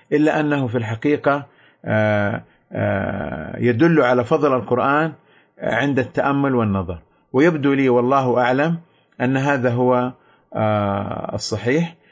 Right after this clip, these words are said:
وأن هذا هو سبب، وأن التسمية من الإمام نفسه سمى كتابه فضائل القرآن، ومراده بفضائل القرآن ما يدل على فضله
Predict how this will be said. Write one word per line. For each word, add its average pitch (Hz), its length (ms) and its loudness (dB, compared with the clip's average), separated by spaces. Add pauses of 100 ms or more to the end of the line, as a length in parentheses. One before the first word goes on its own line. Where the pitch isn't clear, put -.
(140)
وأن 127 220 0
هذا 143 240 2
هو 131 140 2
سبب، 123 400 -2
وأن 131 280 2
التسمية 127 440 -2
من 113 160 0
الإمام 123 560 0 (340)
نفسه 139 520 -2 (260)
سمى 151 320 0
كتابه 127 460 0
فضائل 120 420 2
القرآن، 120 440 0
ومراده 123 460 2
بفضائل 117 500 0
القرآن 120 540 -2 (320)
ما 127 200 2
يدل 123 400 0
على 139 340 2
فضله 151 680 2